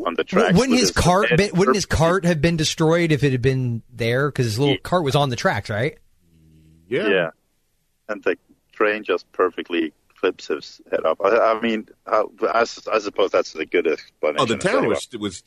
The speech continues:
Speaker 1: Yeah.
Speaker 3: totally dumb. Like, you, and then they didn't
Speaker 1: Yeah.
Speaker 3: call for any help. Like, if there's
Speaker 1: No.
Speaker 3: a killer around, you would at least call the military.
Speaker 2: Sure.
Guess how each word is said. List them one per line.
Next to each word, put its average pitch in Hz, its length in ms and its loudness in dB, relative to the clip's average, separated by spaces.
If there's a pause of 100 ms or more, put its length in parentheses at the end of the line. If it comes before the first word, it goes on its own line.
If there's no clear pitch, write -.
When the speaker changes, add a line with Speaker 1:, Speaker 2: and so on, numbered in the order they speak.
Speaker 1:
Yeah. 76 100 2
Speaker 3:
totally 120 300 -2
dumb. 87 300 -6
Like, 101 240 -4
you, 120 160 -2
and 113 160 0
then 135 140 4
they 120 100 4
didn't 113 260 4
Speaker 1:
Yeah. 95 120 4
Speaker 3:
call 120 180 0
for 123 180 -2
any 110 200 -2
help. 107 380 -2
Like, 95 280 -2
if 98 220 -6
there's 139 160 4
Speaker 1:
No. 143 180 4
Speaker 3:
a 107 140 4
killer 101 560 2 (1160)
around, 123 380 2
you 135 120 0
would 127 120 0
at 101 120 -4
least 135 320 -6
call 120 280 0
the 98 80 -6
military. 98 680 -2
Speaker 2:
Sure. 92 280 -6